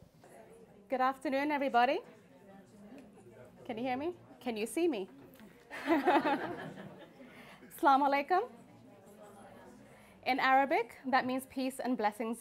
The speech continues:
be upon all, all of you. My name is Shaheen Barday. I serve as the Public Relations Director here at Roswell Community Masjid.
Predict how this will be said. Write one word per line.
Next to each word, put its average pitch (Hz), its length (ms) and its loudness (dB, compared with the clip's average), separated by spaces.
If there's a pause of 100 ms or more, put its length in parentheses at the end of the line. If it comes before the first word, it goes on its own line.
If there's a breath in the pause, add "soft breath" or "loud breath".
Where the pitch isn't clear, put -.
be 220 300 -4
upon 196 240 -6
all, 185 180 -6
all 185 200 -2
of 180 100 -6
you. 160 160 -6 (580 soft breath)
My 247 220 2
name 294 240 0
is 269 80 -4
Shaheen 240 420 -2
Barday. 214 460 0 (120)
I 220 180 0
serve 226 420 2
as 202 160 -2
the 202 100 -2
Public 240 480 -4
Relations 208 380 -4
Director 202 400 -4
here 214 260 -4
at 233 100 -4
Roswell 190 320 -2
Community 190 440 -6
Masjid. 185 400 -6